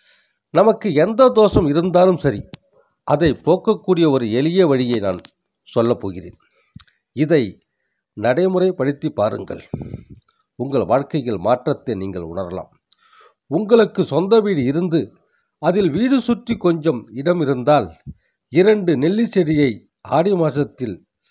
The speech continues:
அங்கே வச்சு விடுங்கள். வீடு சுற்றி இடமில்லை என்றால்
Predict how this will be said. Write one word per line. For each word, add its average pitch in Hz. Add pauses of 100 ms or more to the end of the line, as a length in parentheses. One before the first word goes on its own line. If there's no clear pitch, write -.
(400)
அங்கே 127
வச்சு 123
விடுங்கள். 95 (1400)
வீடு 220
சுற்றி 233
இடமில்லை 180
என்றால் 143